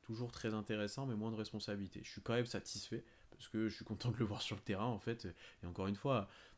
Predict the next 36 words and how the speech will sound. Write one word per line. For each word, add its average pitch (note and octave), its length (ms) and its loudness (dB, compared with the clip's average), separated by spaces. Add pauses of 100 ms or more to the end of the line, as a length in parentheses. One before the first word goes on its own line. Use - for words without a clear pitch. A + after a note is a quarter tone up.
mais G#2 140 4
tous C3 140 0
les C3 80 8
joueurs B2 160 6
du A#2+ 120 -2
banc C3 120 4
là B2+ 120 6
qu'on A#2+ 180 -2
aborde, B2+ 300 4
quand A2 120 -2
on G2+ 40 4
les G2+ 80 4
voit G2+ 160 2
rentrer G#2 400 0
sur G#2 160 -4
le G2 60 -4
terrain, A#2+ 240 -2
en A#2 100 0
fait, B2 200 -4
on G2 100 -2
est, G2+ 200 -2 (420)
on G2+ 80 -4
se G2 80 -4
dit, A2 80 0
ah G#2 140 4
cool, A2+ 280 4
euh, F#2 200 2
ça F#2+ 180 -2
va F#2 140 0
bien G2 140 -2
le F#2 80 -2
faire, G#2+ 320 2
ah, G2+ 340 0
on F#2+ 60 -2
est F#2 60 -2
serein, G#2 500 0